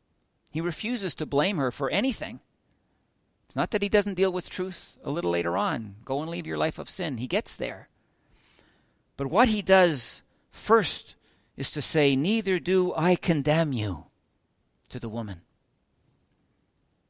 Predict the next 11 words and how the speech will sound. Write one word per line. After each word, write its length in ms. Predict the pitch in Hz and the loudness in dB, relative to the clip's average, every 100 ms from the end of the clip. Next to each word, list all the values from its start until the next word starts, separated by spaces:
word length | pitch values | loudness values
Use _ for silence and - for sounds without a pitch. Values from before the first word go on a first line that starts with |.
| _ _ _ _ _ _ | _ _ _ _ _ _
You 120 | 127 147 | -2 2
know, 200 | 147 127 | 2 0
completely 760 | - 151 190 269 180 165 131 | -2 2 4 6 6 6 6
unwilling 480 | 147 143 151 185 143 | 4 4 6 6 6
to 100 | 131 | 0
shame 380 | - 190 190 156 | 2 4 4 2
her 160 | 135 127 | 0 0
as 160 | 117 | -2
the 140 | 123 120 | -4 -4
others 280 | 120 107 | -4 -6
have, 340 | 123 120 110 | -4 -4 -4